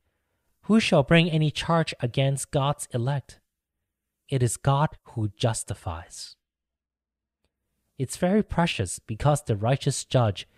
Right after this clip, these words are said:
has justified us so that we can partake in all this. I treasure that he is the judge of all,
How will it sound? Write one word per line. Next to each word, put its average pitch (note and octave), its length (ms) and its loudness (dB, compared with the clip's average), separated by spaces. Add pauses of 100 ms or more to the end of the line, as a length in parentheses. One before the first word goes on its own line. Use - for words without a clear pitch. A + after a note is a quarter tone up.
(300)
has C#3 200 0
justified G2 680 -4
us D#2+ 260 -10 (380)
so F3+ 280 -2
that F3 200 0
we E3 80 -2
can C#3+ 180 -2
partake - 580 -6
in G#2+ 200 -4
all B2 240 0
this. - 480 -6 (1300)
I C3+ 140 0
treasure D#3+ 460 0
that - 180 -2
he C#3 240 -2
is B2+ 100 -2
the A2+ 140 -2
judge B2 300 0
of F#2+ 140 -4
all, G2+ 420 -6